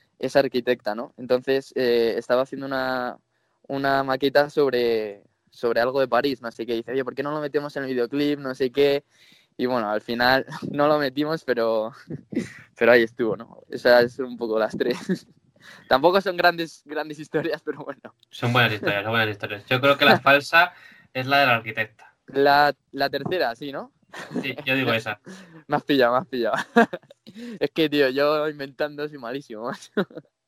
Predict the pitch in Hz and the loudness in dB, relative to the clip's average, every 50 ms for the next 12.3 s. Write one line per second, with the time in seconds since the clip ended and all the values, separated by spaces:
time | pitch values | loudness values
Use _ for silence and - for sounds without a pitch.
0 | _ _ - - - 139 139 147 151 147 - 143 139 131 151 156 - _ - 156 | _ _ -6 -4 -2 2 4 4 4 2 0 -4 -4 -2 -4 -4 -4 _ -6 -6
1 | 139 123 123 117 113 110 110 - - - - 104 - _ _ - - - - - | -6 -4 -4 -4 -4 -4 -4 -8 -12 -14 -12 -12 -14 _ _ -20 -20 -20 -20 -20
2 | - - - - - - 151 175 190 180 160 175 160 165 170 165 151 - 175 185 | -20 -20 -20 -6 0 2 4 4 4 4 0 -2 -2 -2 -2 -2 -2 -2 -2 -2
3 | 190 - _ _ _ - 139 139 127 147 131 139 147 165 190 _ _ _ _ _ | -2 -4 _ _ _ -8 -8 -8 -8 -8 -8 -8 -8 -8 -8 _ _ _ _ _
4 | _ _ _ _ - 139 143 147 156 165 165 139 - 120 123 117 117 110 110 113 | _ _ _ _ -4 -2 0 0 0 0 -2 -2 -4 -4 -4 -2 -2 -2 -4 -6
5 | 107 110 110 107 120 120 120 120 120 120 120 120 120 120 120 120 113 113 110 110 | -8 -10 -10 -8 -8 -8 -6 -6 -4 -4 -4 -4 -4 -4 -4 -6 -6 -8 -8 -10
6 | 107 107 117 113 104 104 107 - - 113 107 110 101 - - - - - 214 196 | -10 -8 -6 -4 -4 -4 -6 -6 -6 -6 -6 -6 -8 -10 -12 -12 -8 -6 -6 -4
7 | - - 143 139 - - 139 123 110 113 113 117 113 104 107 110 110 107 - 117 | 0 2 2 2 2 0 -2 -4 -4 -6 -8 -8 -8 -6 -8 -8 -8 -10 -10 -12
8 | - - - - - _ _ _ _ - - 139 139 139 131 156 165 165 135 143 | -10 -12 -16 -16 -18 _ _ _ _ 2 2 2 0 -4 -2 -2 -4 -4 -4 -6
9 | 135 139 143 151 151 151 147 - 156 147 139 143 139 135 127 127 127 127 127 123 | -6 -4 0 2 4 4 4 2 0 -4 -2 -2 -2 -2 -2 -2 -4 -4 -6 -6
10 | 139 131 - 120 113 - _ _ _ - 120 117 113 113 - 131 131 131 131 139 | -8 -8 -6 -6 -6 -8 _ _ _ -6 -4 -2 -2 -2 -2 -6 -6 -6 -6 -6
11 | 131 123 120 117 117 110 110 - - 131 139 143 139 - 123 113 120 123 123 123 | -6 -6 -6 -6 -6 -6 -6 -6 -4 -2 -2 -2 -4 -4 -2 0 0 0 -2 -4
12 | 110 117 113 113 101 98 | -6 -6 -6 -6 -8 -10